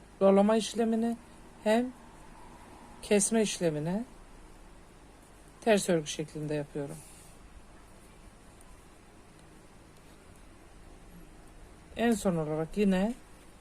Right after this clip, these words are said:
kesme işlemini yaptık. Kenar ilmeği ters ördüm ve sırayı tamamladım.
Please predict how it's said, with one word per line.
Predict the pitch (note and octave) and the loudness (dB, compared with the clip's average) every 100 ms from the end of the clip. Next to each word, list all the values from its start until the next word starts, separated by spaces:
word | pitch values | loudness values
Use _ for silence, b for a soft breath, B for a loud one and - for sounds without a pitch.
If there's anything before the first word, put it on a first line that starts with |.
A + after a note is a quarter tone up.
| - - - | -20 -20 -6
kesme | - G3+ - F3+ | 0 0 0 -2
işlemini | E3 E3+ E3 E3+ | -2 -4 -2 0
yaptık. | F#3+ G3+ - A#3+ - - - - - | 0 0 0 -2 -2 -16 -20 -20 -6
Kenar | G#3+ G#3 G3+ | 0 2 2
ilmeği | F#3 E3+ E3 D#3 | 0 -2 -4 -4
ters | - G3 F#3+ G#3 | 0 0 0 0
ördüm | G3 G3+ A3+ | 0 0 -2
ve | G#3+ | -2
sırayı | G3+ G#3+ G3 G3+ | -2 0 0 2
tamamladım. | G3+ E3 D3+ C#3+ C#3+ E3+ | 0 0 -2 -6 -10 -12